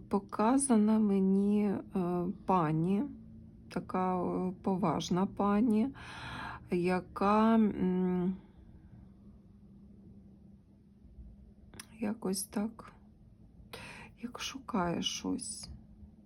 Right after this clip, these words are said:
Як, е, ем, м, не те, щоб вона не знає, де, е, ту річ взяти. Вона зна-, вона знає, вона, е, як відчиняє якусь, як коробку.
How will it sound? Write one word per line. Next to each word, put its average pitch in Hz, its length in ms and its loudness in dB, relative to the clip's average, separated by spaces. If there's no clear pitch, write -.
Як, 196 320 -2
е, 202 40 -2
ем, 196 1120 2
м, 185 1000 0
не 214 180 4
те, 269 140 2
щоб 277 220 0
вона 220 260 6
не 202 140 6
знає, 214 440 4
де, 190 460 2
е, 196 120 0
ту 202 200 0
річ 190 320 0
взяти. 175 500 -2
Вона 185 280 2
зна-, 220 240 4
вона 190 380 2
знає, 180 460 0
вона, 190 320 2
е, 190 220 2
як 202 280 2
відчиняє 214 1000 4
якусь, 185 580 0
як 196 280 -2
коробку. 175 960 0